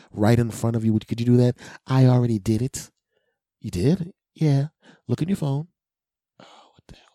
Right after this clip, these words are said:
is this? Uh, fa-, fa-, family, stand-up,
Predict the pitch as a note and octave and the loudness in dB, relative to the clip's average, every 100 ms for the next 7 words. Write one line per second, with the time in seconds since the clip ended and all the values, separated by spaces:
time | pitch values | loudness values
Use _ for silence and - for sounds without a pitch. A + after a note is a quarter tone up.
0 | _ _ _ - - _ _ _ _ _ | _ _ _ -20 -20 _ _ _ _ _
1 | _ _ _ _ _ _ _ _ _ A#2 | _ _ _ _ _ _ _ _ _ -14
2 | A2 A2+ A2+ A#2 _ - A#2 B2 _ - | -12 -12 -16 -18 _ -18 -18 -18 _ -14
3 | G#2+ G#2+ - - G#2+ A2 G#2+ G#2 G#2+ G#2+ | -12 -14 -16 -12 -10 -10 -12 -12 -14 -16
4 | - _ _ _ _ _ _ _ _ _ | -20 _ _ _ _ _ _ _ _ _
5 | _ _ _ - - A2 G#2+ G#2 G2+ G2 | _ _ _ -20 -14 -10 -10 -8 -8 -8